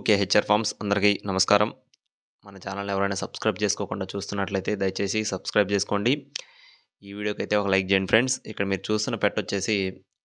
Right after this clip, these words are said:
పర్లా జాతికి సంబంధించిన చిలక ముక్కు కలిగిన పెట్టగా చెప్తున్నారండి. పర్లా జాతికి సంబంధించిన చిలక ముక్కు కలిగిన డేగ పెట్టగా చెప్తున్నారు. ఇది వచ్చేసి బరువు చూసుకున్నట్లయితే రెండున్నర కేజీలుగా చెప్తున్నారు ఫ్రెండ్స్.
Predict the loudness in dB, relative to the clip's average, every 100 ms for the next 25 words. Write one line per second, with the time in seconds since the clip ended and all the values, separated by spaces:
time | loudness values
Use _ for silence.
0 | _ -18 -6 -4 -2 -2 -4 -6 -6 -4
1 | 0 0 0 -6 _ _ _ _ _ -16
2 | -12 -10 -10 -10 -8 -6 -6 -6 -6 -2
3 | 0 0 -4 -4 -2 0 0 -2 -4 _
4 | -20 _ _ _ -16 -6 -6 -4 -6 -6
5 | -8 -8 -8 -8 -4 -2 -2 -6 -14 -10
6 | -6 -8 -6 -4 -4 -2 0 0 -2 _
7 | -20 -10 -4 -2 0 -2 -2 -2 -4 -4
8 | 0 4 4 2 -2 _ _ _ _ _
9 | _ -20 -20 -20 -20 -20 -20 -6 -2 0
10 | 0 2 2 2 2 2 4 4 2 4
11 | 2 2 2 0 2 0 2 2 2 4
12 | 2 2 0 2 2 4 2 0